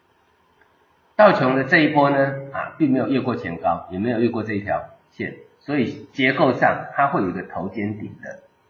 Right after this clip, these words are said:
形态出来。好，那一样把线画出来，这跌破呢，这里很可能形成的就是什么？头肩顶，会把这一次的什么反弹给终结掉。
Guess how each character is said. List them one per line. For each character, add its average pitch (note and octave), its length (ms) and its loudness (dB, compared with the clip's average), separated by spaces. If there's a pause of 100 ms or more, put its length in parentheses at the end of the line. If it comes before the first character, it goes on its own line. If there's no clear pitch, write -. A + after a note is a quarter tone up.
(120)
形 - 220 -14
态 G2+ 180 0
出 F2 240 -8
来。 - 220 -12 (500)
好， - 300 -10 (140)
那 B2+ 160 2
一 A#2 80 0
样 C#3 160 4 (440)
把 E2+ 120 -8
线 A#2 200 -6
画 G#2+ 240 0
出 G2 100 -8
来， D2+ 80 -8 (500)
这 F3 100 -2
跌 C#3 200 2
破 D3+ 180 2
呢， B2+ 200 2
这 D#3+ 120 2
里 G#2 180 0
很 G#2+ 220 0
可 A2 120 -6
能 D#2+ 140 -6
形 F2+ 220 -10
成 D#2+ 160 -10
的 D#2 80 -12
就 D#2+ 60 -14
是 - 80 -18
什 - 160 -20 (140)
么？ - 100 -20 (140)
头 F2+ 120 -8
肩 G2 220 -4
顶， G#2+ 100 -2 (300)
会 E3 200 4 (100)
把 - 280 -2
这 D#3 80 -4
一 A#2+ 160 0
次 B2 200 -4
的 F2 220 -8
什 D#2+ 100 -18
么 C2 300 -16
反 - 240 -2
弹 E2 240 -10
给 D#2+ 140 -14
终 F#2 280 -10
结 C#2+ 200 -14
掉。 G2 200 -8